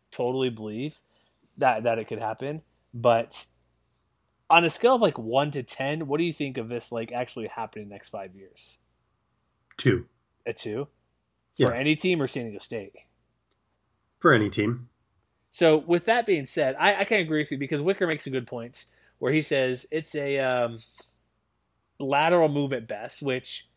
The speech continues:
Speaker 1: one thing I don't buy it as well, but I'll back up one second here. The American already said they don't want an all-sports team out west. They want football only. And so why would, and they make a good point, why would San Diego State, why would Boise State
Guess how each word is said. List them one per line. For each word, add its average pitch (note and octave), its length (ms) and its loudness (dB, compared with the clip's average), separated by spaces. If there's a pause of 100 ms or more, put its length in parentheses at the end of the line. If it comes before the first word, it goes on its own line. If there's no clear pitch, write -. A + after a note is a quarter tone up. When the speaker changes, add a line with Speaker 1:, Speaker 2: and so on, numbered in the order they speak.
(460)
Speaker 1:
one A3 180 2
thing C4+ 120 0
I G#3 80 6
don't D3+ 240 2
buy C#3 160 0
it C#3 40 0
as B2+ 120 -4
well, A#2+ 140 0
but B2+ 140 -12
I'll A#2+ 240 2
back B2 240 0
up A#2+ 120 -6
one A2+ 120 -4
second E3 340 -2
here. A#2 260 -6 (180)
The D#3+ 60 -6
American A3+ 340 6
already C#3+ 220 4
said A#2+ 260 -2
they C#3+ 80 4
don't D3+ 200 4
want B2+ 260 2
an A#2 80 -6
all-sports A#2 500 0
team A2+ 220 -8
out F#2+ 160 -10
west. F#2+ 260 -10
They C3+ 60 -4
want C3+ 180 -2
football G#2 500 -4
only. - 280 -20 (1200)
And C#3 160 -4
so D3 180 4
why B2 280 4
would, D#3+ 340 4 (160)
and C3 100 -4
they C#3 80 0
make D3 160 2
a - 40 -6
good C3+ 100 -2
point, A2+ 160 -2
why A#2+ 160 4
would C3+ 140 0
San C3 160 -2
Diego B2+ 120 -4
State, - 180 -6
why A2 120 2
would A#2 100 2
Boise A#2 200 -2
State A#2 320 -6